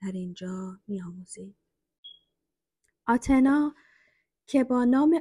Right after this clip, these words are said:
آتن و همیشه قدرتمند نیز شناخته می‌شود، با تجهیزات جنگی کامل از ذهن زئوس متولد شد. او به سرعت فرزند مورد علاقهٔ زئوس شد.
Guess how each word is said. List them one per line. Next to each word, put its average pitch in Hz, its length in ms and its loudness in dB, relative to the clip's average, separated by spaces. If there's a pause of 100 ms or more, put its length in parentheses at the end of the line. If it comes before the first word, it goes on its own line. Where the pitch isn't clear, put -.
آتن 240 440 -2
و 233 120 -2
همیشه 226 800 0
قدرتمند 220 760 0
نیز 254 340 0
شناخته 202 540 -2
می‌شود، 190 680 -2 (120)
با 208 180 -2
تجهیزات 226 680 -4
جنگی 226 580 -2
کامل 220 500 0 (360)
از 240 240 4
ذهن 302 340 4
زئوس 226 500 2
متولد 190 560 0
شد. 180 300 -12 (520)
او 226 80 -2
به 233 100 4
سرعت 240 400 0
فرزند 240 540 2
مورد 226 420 2
علاقهٔ 190 460 -2
زئوس 240 380 -2
شد. 214 340 -4